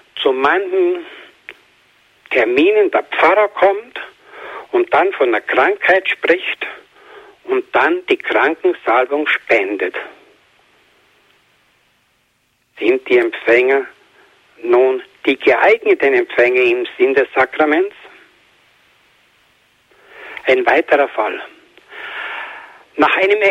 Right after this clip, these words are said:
bei einem Exerzitienkurs hat der Exerzitienleiter allen Teilnehmern die Krankensalbung gespendet. Waren die krank?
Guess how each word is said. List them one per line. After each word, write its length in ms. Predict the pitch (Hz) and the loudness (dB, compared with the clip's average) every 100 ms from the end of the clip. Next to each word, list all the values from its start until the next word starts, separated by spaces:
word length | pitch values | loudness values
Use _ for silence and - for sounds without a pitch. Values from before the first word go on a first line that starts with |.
| - _ _ _ - - | -2 _ _ _ -8 0
bei 80 | |
einem 220 | 160 190 202 | 0 2 2
Exerzitienkurs 1120 | 196 - 170 - 262 - 147 147 - 117 - - - - - - _ _ _ _ _ _ _ - - - - _ _ | 0 0 -4 -4 -8 -2 -2 -2 -2 -2 -4 -14 -18 -18 -20 -20 _ _ _ _ _ _ _ -20 -20 -20 -20 _ _
hat 220 | - 143 - - - | -2 -2 -2 -14 0
der 240 | 120 117 - - | 2 2 -2 -2
Exerzitienleiter 1300 | 139 - - - 175 - 175 294 147 160 - 359 392 - _ _ _ _ _ - - _ _ | -2 0 -4 -2 -6 0 2 4 2 2 0 -2 -2 -16 _ _ _ _ _ -20 -20 _ _
allen 420 | - 139 175 185 - | 0 2 2 0 0
Teilnehmern 800 | 123 123 139 139 147 151 160 175 - _ - - _ _ | 0 2 0 0 0 0 -2 -4 -12 _ -20 -20 _ _
die 80 | - | -6
Krankensalbung 840 | - - - - - 104 104 101 104 | 0 0 0 -2 -2 -2 -4 -6 -4
gespendet. 600 | 107 104 95 92 98 - - - _ _ _ _ _ _ _ _ _ _ _ _ _ _ _ - | -2 -2 -4 -6 -8 -10 -20 -20 _ _ _ _ _ _ _ _ _ _ _ _ _ _ _ -8
Waren 360 | - 113 131 | -2 0 0
die 120 | - - | 0 -4
krank? 400 | 104 110 - | -2 0 -2